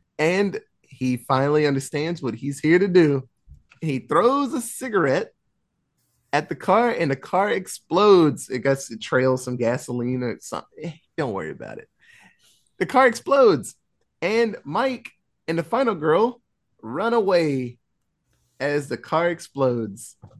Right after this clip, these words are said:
And that is Scare Package.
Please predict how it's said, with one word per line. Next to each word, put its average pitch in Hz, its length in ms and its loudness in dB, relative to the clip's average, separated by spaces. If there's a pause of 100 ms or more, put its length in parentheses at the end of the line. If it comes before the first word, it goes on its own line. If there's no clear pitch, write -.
(340)
And 120 220 -4
that 220 460 -2 (800)
is 156 440 -4
Scare 156 340 0
Package. 98 400 -6